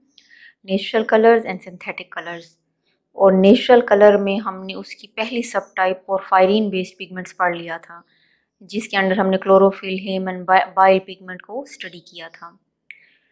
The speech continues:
Second one है isoprenoid structures, Natural colors का दूसरा जो सब टाइप है वो है isoprenoid स्ट्रक्चर्स। इसमें भी carotenoids आते हैं,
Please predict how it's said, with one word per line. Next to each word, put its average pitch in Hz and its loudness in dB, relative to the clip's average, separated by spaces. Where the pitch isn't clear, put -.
Second 277 6
one 254 10
है 247 4
isoprenoid 196 2
structures, - -16
Natural 208 4
colors 175 0
का 190 -2
दूसरा 196 -2
जो 180 -2
सब - -2
टाइप 185 2
है 208 -2
वो 190 -8
है 226 -4
isoprenoid 180 -6
स्ट्रक्चर्स। - -20
इसमें 285 4
भी 285 6
carotenoids 208 6
आते 226 4
हैं, 208 -10